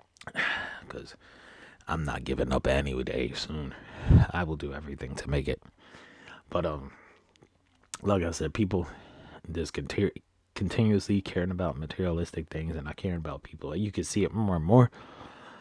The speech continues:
You see it in sporting events, people just beating the shit out of each other. People stealing at stores. The world is getting weirder and weirder, and people just don't have no care for people or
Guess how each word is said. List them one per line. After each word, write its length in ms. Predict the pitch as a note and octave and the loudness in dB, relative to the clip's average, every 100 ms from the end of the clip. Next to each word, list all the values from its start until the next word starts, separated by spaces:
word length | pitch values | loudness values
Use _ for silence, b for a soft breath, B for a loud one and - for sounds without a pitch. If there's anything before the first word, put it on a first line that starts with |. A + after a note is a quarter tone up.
| B B B B _ _ _ | B B B B _ _ _
You 300 | D#2+ D#2 A#1 | -2 0 0
see 180 | - F#2 | 4 4
it 60 | |
in 120 | E2 E2+ | 4 0
sporting 340 | - F#2+ F#2 | 2 2 4
events, 280 | F#2 F#2+ F2 | 4 4 4
people 260 | F2+ E2+ | 0 0
just 240 | D#2+ C#2+ C#2+ | 0 -2 -2
beating 200 | F#2 G#2 | -2 0
the 60 | |
shit 240 | G2 - F2+ | 2 4 4
out 100 | F2+ | 4
of 40 | |
each 200 | F2 - | 2 -2
other. 280 | D#2 D#2 F2 B B B B B - | -6 -6 -8 B B B B B -4
People 260 | F2 E2+ D#2+ | -2 0 -2
stealing 500 | - F#2+ A2+ A#2+ A2 | 2 6 6 6 2
at 100 | G#2+ | -2
stores. 420 | - E2+ F2+ D2 | -2 0 0 -4
The 120 | - _ - - - | -10 _ -10 -10 4
world 280 | G2+ G2 E2+ | 8 8 6
is 100 | D2 | 2
getting 320 | E2+ E2 D#2+ | 0 0 2
weirder 260 | F#2 G2 | 4 6
and 200 | G2 F#2+ | 4 2
weirder, 280 | F#2 G2 E2+ - | 4 4 2 0
and 180 | D#2 D2+ | -4 -4
people 260 | - G2+ F2 | 0 2 2
just 200 | D#2+ D2+ | 0 -2
don't 140 | C#2+ | 0
have 180 | F#2+ E2 | 2 4
no 360 | D#2+ G2+ A2 G2+ - | 4 4 4 0 -6
care 540 | - - A2 F2+ F2 B B B B B B B - | 0 6 8 8 4 B B B B B B B -6
for 260 | - D#2+ - - | -2 -2 -2 0
people 400 | C#3 A#2+ F#2 F2 B B B B B B B B B B B _ _ - | 2 2 0 -4 B B B B B B B B B B B _ _ 0
or 340 | F2 D#2+ D#2+ | 4 4 4